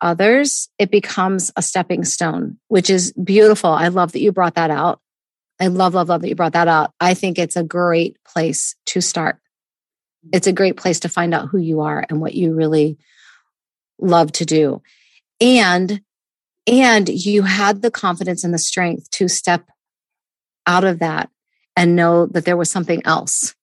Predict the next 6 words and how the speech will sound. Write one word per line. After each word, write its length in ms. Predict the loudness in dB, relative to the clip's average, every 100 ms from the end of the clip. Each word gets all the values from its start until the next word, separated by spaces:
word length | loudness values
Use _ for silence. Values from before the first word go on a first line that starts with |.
| -6
something 360 | -4 0 0
different, 400 | 0 -2 -4 -4 _ _ _
something 600 | -6 -4 -2 0 2 2 -2 _ _ _ _ _ -2
more 360 | 2 4 4 0
for 360 | -4 -2 0
Linda. 440 | 0 0 0 -4